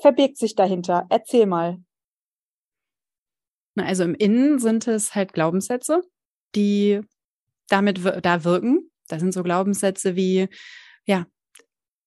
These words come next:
Speaker 2: das, was er halt eben sagt, dieser innere Heckenschütze oder sie. „Du bist nicht gut genug,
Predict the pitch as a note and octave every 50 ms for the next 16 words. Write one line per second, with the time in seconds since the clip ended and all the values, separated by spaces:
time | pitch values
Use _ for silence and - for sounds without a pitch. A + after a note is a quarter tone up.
0 | _ _ _ - G3+ G3 F#3+ - G3+ F#3 F#3 - - G3 F#3+ G3+ A3 G#3+ - G#3
1 | G3+ A3 A#3+ C4+ A#3 F#3 - - - - E3 D#3 F3 E3+ E3+ E3+ E3 D#3 E3+ F#3+
2 | F3 E3 D#3+ - F3 E3+ - F3 E3 - F3 D#3+ E3 E3 D3 D#3+ D#3 D#3+ G3+ B3+
3 | - _ _ _ _ _ _ _ _ C4 C4 A#3 G#3 A#3 - - B3 A3 - -
4 | G#3+ G#3 - G#3 G3+ G3+ G#3 G3+ G3+ G3+ G3+ - -